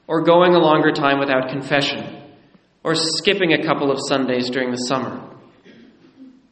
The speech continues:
But eventually, small movements add up,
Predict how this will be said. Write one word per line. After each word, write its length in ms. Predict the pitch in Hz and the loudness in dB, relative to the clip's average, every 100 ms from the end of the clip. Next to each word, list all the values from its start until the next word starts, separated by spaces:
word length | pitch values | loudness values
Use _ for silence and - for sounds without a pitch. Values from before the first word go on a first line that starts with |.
| _ _ _ _ _ _ _ - | _ _ _ _ _ _ _ -10
But 120 | 160 | -8
eventually, 1200 | 156 160 190 202 - 156 127 117 110 107 107 - - | -6 0 2 2 -2 -4 -4 -4 -6 -8 -12 -16 -14
small 800 | - 160 151 160 170 175 165 | -10 -4 2 4 6 4 2
movements 560 | 147 151 147 143 143 143 | 0 0 0 0 0 -2
add 280 | 131 123 123 | -4 -2 -4
up, 480 | 123 117 107 - | -4 -6 -8 -12